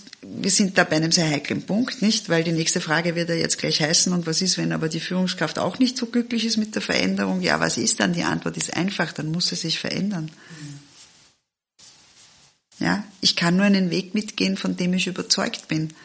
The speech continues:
Speaker 1: Und ein Veränderungsweg sollte ich erst starten, wenn ich wesentliche Keyplayer geschafft habe, zu überzeugen. Wenn ich aber schon vom Entscheidung, wir machen einen Change,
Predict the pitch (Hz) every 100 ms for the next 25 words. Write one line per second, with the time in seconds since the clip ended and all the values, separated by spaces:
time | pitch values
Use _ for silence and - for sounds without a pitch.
0 | - - - - - - - - - 170
1 | 170 170 - - - - - - - -
2 | _ _ _ _ - 185 175 170 180 -
3 | 185 202 196 196 170 185 - - _ _
4 | - 185 190 196 202 - 190 - - -
5 | - - 214 214 - - - 175 170 -
6 | 160 180 233 269 233 208 185 185 - 220
7 | - 175 165 170 - - - - 170 175
8 | - 160 147 - - 233 170 - _ _
9 | _ _ - - - - 190 208 208 190
10 | 185 190 185 - 175 170 - 185 185 165
11 | 214 196 175 160 165 175 151 170 - 180
12 | 254